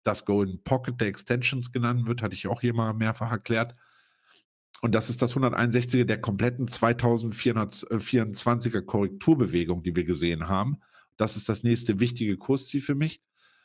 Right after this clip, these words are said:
Ja, kleiner Fun Fact, äh, erreichen wir nämlich diese Marke,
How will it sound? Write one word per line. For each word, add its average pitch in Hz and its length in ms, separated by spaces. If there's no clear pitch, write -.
Ja, 90 200
kleiner 123 360
Fun 143 260
Fact, 127 520
äh, 117 400
erreichen 123 380
wir 139 80
nämlich 123 240
diese 110 220
Marke, 139 560